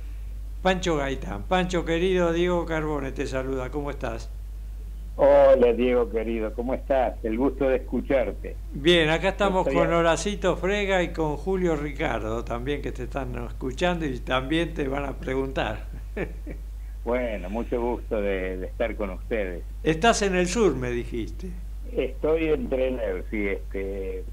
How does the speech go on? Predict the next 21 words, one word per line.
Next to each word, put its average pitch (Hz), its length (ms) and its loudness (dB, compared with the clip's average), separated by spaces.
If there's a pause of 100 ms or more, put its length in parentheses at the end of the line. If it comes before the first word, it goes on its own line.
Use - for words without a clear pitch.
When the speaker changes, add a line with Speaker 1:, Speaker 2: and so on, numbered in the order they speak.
(580)
Speaker 2:
eh, 110 320 -4
en 101 140 -4
realidad 107 520 0
por, 107 460 -2
por - 200 -8
problemas 117 520 -6
familiares, 127 840 -2 (240)
pues 101 120 -6
yo 101 120 -4
tengo 107 200 -6
una 101 140 -4
hermana 104 400 -4
que 101 140 -4
vive 107 160 -2
aquí, 113 260 -4 (800)
pero 101 400 0
bueno, 120 260 -2
de 95 140 -2
paso 120 320 -2
aprovecho 107 500 -2
para, 87 440 -4